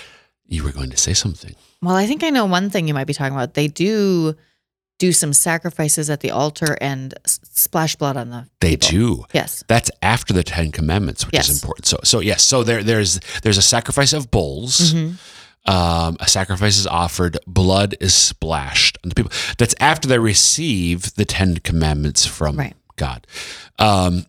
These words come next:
Speaker 1: but even before that, so they come to Mount Sinai, and God does reveal himself to all the people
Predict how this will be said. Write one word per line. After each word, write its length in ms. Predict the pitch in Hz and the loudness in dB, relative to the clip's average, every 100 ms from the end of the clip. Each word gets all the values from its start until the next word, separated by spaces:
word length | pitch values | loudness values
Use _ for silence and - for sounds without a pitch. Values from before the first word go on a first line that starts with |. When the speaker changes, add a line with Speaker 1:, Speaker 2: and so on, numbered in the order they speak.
| _ | _
Speaker 1:
but 180 | 110 151 | -2 2
even 260 | 165 202 | 2 2
before 360 | 151 117 123 127 | 2 2 2 2
that, 200 | 82 78 | 0 0
so 360 | - 135 104 - _ _ | 2 2 -2 -6 _ _
they 100 | 117 | -4
come 220 | 110 147 170 | 0 0 0
to 100 | 147 | 2
Mount 220 | 143 147 | 2 2
Sinai, 540 | - 98 92 90 92 - | 0 0 -2 -2 -2 -4
and 220 | 113 110 101 | 0 0 2
God 400 | 117 120 160 131 | 2 2 0 2
does 220 | 127 110 | 0 2
reveal 300 | 120 110 120 | 2 2 2
himself 420 | 120 - 107 - | 2 0 0 0
to 140 | - 135 | 0 4
all 160 | 175 | 4
the 100 | 190 | 2
people 420 | - 95 - 67 | 0 -4 -8 -16